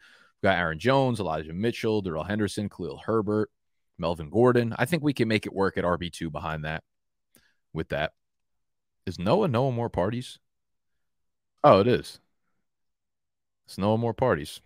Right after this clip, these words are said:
Noah Hills, how you doing, buddy? Let's see what bullshit you put together. We got C-Mac at the one oh six, Dak at the two seven.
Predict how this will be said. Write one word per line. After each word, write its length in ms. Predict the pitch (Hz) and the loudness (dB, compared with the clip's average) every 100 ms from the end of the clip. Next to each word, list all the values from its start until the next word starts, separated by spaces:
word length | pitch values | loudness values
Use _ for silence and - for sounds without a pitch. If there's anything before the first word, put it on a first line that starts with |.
| _ _ _ _ | _ _ _ _
Noah 220 | 113 110 | -4 0
Hills, 200 | 120 95 | 2 2
how 60 | 101 | 2
you 100 | 104 | 0
doing, 240 | 107 85 | 0 0
buddy? 200 | 78 78 | 0 -4
Let's 760 | 85 _ _ _ _ _ _ - | -6 _ _ _ _ _ _ -6
see 60 | 107 | -4
what 160 | 82 | -2
bullshit 360 | 90 92 - 92 | -2 -4 -4 -8
you 80 | 101 | -10
put 200 | 69 - | -16 -14
together. 400 | 87 80 104 98 - - - - - - | -10 -8 -6 -8 -12 -20 -20 -20 -20 -20
We 60 | - | -12
got 140 | - | -8
C-Mac 480 | - - 131 131 - | -4 0 2 2 2
at 100 | - | -2
the 40 | - - | -8 -20
one 100 | - | -20
oh 60 | - | -14
six, 800 | - - 147 135 - - - - _ | -8 2 2 2 -4 -10 -10 -16 _
Dak 320 | 113 113 117 | 6 6 6
at 60 | - | 0
the 100 | - | -10
two 220 | - 104 | -12 -12
seven. 680 | - - 120 117 123 123 | -8 2 2 4 -2 -4